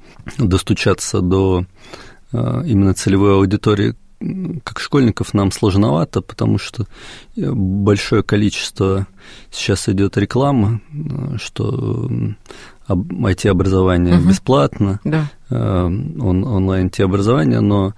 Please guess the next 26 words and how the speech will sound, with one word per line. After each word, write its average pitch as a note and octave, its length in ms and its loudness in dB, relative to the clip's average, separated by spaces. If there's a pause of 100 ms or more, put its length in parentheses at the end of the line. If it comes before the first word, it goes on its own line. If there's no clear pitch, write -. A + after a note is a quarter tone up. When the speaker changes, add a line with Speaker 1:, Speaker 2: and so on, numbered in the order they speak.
(300)
Speaker 1:
за G2+ 140 4
этой G#2 200 2
рекламой A2+ 400 2
все - 220 -4
равно, G2+ 600 2
м, G#2 600 -4 (100)
по - 80 -4
сути - 280 -6
дела, F#2+ 360 2 (400)
кроется F#2+ 800 2 (800)
желание G2 1400 0
этого G2+ 220 0
образовательного G2+ 520 0
центра A#2 480 0 (340)
привлечь G2 380 2
клиентов B2+ 540 2 (220)
и A2 180 2
получить G2 560 -2
от - 100 -8
них G2 180 2
денежные F#2+ 360 4
средства A#2 460 0
за F#2 100 4
Speaker 2:
Да. G2 80 6
Speaker 1:
эту G#2+ 220 2
услугу. F2 460 -2